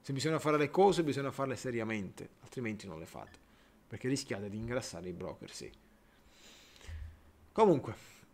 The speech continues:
buon duemilaventiquattro, ragazzi. Buon duemilaventiquattro, sarà un bellissimo anno, siamo sempre qua, per la gioia di molti,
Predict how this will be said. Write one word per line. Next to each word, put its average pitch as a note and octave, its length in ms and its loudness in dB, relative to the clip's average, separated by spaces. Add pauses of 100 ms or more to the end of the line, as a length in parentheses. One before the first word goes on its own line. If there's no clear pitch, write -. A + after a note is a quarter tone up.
(560)
buon F#3+ 220 10
duemilaventiquattro, C3+ 880 2
ragazzi. - 380 -10 (680)
Buon C3 240 -2
duemilaventiquattro, G2 720 -8
sarà A2+ 200 -8
un G#2+ 100 -4
bellissimo G#2+ 460 -6
anno, E3 320 -4 (440)
siamo A2 220 -12
sempre A2+ 300 -6
qua, D#3+ 200 0 (720)
per G#2+ 120 -8
la G#2 140 -6
gioia B2 380 0 (140)
di G#2 220 -10
molti, C#3+ 520 -6